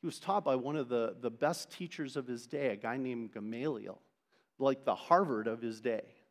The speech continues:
So kind. So determined to live according to God, to live a life of very high character.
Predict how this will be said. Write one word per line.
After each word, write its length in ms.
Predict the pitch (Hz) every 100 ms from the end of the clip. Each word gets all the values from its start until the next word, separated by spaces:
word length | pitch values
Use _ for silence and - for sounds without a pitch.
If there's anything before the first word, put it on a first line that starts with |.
| _ _ _ _ _ _ _ _ _ _ _ _ _ _ _ _ _ _ _ _ _ -
So 240 | - - 180
kind. 480 | 180 165 233 113 92 - _ _ _ _ _ _ _ _ _ _ _ _ _ _
So 320 | - - 196 302
determined 760 | 233 180 - 196 294 240 147
to 100 | 143
live 340 | 147 151 277 190
according 540 | 143 - 247 269 196
to 80 | 139
God, 480 | 113 185 277 262 123 - _ _ _ _ _ -
to 100 | 190
live 220 | 185 294
a 60 | 247
life 380 | 165 214 262 -
of 100 | 160 120
very 340 | 233 277 240
high 340 | 196 170 269 214
character. 720 | - 240 302 294 - 104